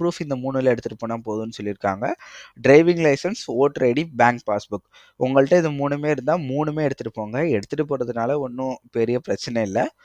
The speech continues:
தேர்ட் பாயிண்ட் வந்து பர்த் சர்டிஃபிகேட் கண்டிப்பா கேட்டிருக்காங்க. So, இது எல்லாமே வந்து நான் அஃபிஷியல் வெப்சைட்ல வந்தது தான். So, இதெல்லாம் கண்டிப்பா எடுத்துட்டு போகணும். பர்த் சர்டிஃபிகேட் இல்லாதவங்க பர்த்துக்கான ப்ரூஃப், ப்ரூஃப் எதுனா நமக்கு ஆதார் கார்டுல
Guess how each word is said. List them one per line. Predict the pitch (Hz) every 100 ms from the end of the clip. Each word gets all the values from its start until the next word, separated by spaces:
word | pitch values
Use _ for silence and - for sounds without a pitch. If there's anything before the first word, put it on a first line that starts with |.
| - - - _ -
தேர்ட் | 208 233 214
பாயிண்ட் | 202 160 143
வந்து | 127 143 226 285 - - - _ 123
பர்த் | 143 - 226
சர்டிஃபிகேட் | 202 147 135 147
கண்டிப்பா | - 127 117 123 -
கேட்டிருக்காங்க. | 101 107 101 98 131 196
So, | - 151
இது | 123
எல்லாமே | 127 147 196 214
வந்து | 185 208
நான் | 185 131
அஃபிஷியல் | - 190 - 208 196
வெப்சைட்ல | 156 - 151 143 139
வந்தது | 127 120 120
தான். | 113 170
So, | - 131
இதெல்லாம் | 113 120 147
கண்டிப்பா | 143 120 127
எடுத்துட்டு | 123 110 120
போகணும். | - 101 175 _ - - -
பர்த் | 139 156 -
சர்டிஃபிகேட் | 220 220 190 170
இல்லாதவங்க | 160 131 156 165 147 123 98 151 175 120
பர்த்துக்கான | 143 - 190 160 175 -
ப்ரூஃப், | 156 131 - _ 196
ப்ரூஃப் | 220 -
எதுனா | 156 143 139
நமக்கு | 151 120 113 151 247 - - - -
ஆதார் | 131 165 185 175 160
கார்டுல | 135 120 156